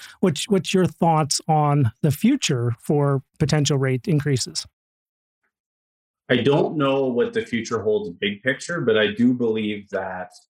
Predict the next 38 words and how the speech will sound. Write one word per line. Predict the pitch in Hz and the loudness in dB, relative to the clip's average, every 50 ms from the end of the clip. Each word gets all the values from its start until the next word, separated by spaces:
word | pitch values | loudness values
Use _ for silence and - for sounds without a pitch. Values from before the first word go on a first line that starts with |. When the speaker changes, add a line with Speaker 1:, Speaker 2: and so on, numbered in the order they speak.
| _ _ _ 107 | _ _ _ 0
Speaker 2:
as | 104 110 117 113 107 | 2 2 2 0 0
rates | 110 113 110 107 104 107 - | 0 0 2 0 0 -4 -6
rise, | 110 110 98 95 92 92 98 107 127 147 - - | -4 -2 -2 0 0 -2 -2 -2 -4 -6 -8 -12
it's | - 107 - | -14 -8 -4
going | - 120 107 101 | -2 0 0 0
to | 101 | 0
get | 98 107 101 110 | 0 -2 -2 -2
more | 113 113 110 107 | -2 -2 -2 -2
and | 104 104 | -2 -2
more | 101 101 98 | -2 -2 -2
difficult | 101 98 92 - - 101 98 - | -4 -4 -6 -6 -6 -8 -8 -8
to | 101 - | -10 -12
continue | - 98 95 - - - 123 120 113 107 98 | -12 -12 -8 -6 -4 -2 0 2 2 2 0
to | 104 - 113 - 107 | -2 -8 -12 -10 -8
increase | 104 101 - - - 104 98 - - | -8 -8 -8 -6 -6 -6 -6 -6 -8
rates. | 90 85 85 - - - - - - - _ _ _ _ _ _ _ | -8 -10 -10 -12 -16 -18 -18 -18 -20 -20 _ _ _ _ _ _ _
So | - - 113 - | -2 0 0 0
personally, | 104 - 147 147 143 - 135 131 127 123 120 117 113 110 - - - - - - - - | 0 -2 -2 -2 -2 -2 -4 -4 -2 -2 -2 -2 -2 -4 -6 -10 -16 -20 -20 -16 -8 -4
I've | 123 123 | -2 0
been | 147 143 | 0 2
asking | 135 131 135 - - 127 117 | 2 0 -2 -2 -2 -4 -4
around | 113 113 117 120 123 117 | -2 -2 -2 -2 -4 -4
some | 107 107 101 | -4 -6 -4
people | 101 117 117 117 113 107 | -2 -4 -4 -2 -2 -2
that | 110 101 | -2 -2
are | 98 92 | -4 -4
smarter | - - - - 117 110 113 113 113 110 | -8 -8 -6 -4 -2 -2 -2 -2 -2 -4
than | 110 107 101 | -4 -4 -6
myself | 98 95 98 - - - 101 113 147 156 - _ - | -6 -6 -8 -8 -6 -4 -4 -4 -4 -6 -8 _ -14
and | 107 | -12
a | 101 | -10
little | 101 101 101 101 98 | -10 -8 -8 -6 -4
bit | 101 95 | -4 -4
more | 123 104 101 98 98 | -4 -6 -6 -8 -8
of | 95 | -10
an | 98 95 | -10 -14
educated | 95 92 92 98 - - 101 95 95 95 - | -14 -14 -16 -18 -14 -10 -10 -8 -8 -10 -10
background. | 98 95 95 98 98 - 117 104 98 92 92 92 90 - | -8 -6 -6 -8 -8 -10 -12 -10 -10 -10 -12 -14 -16 -18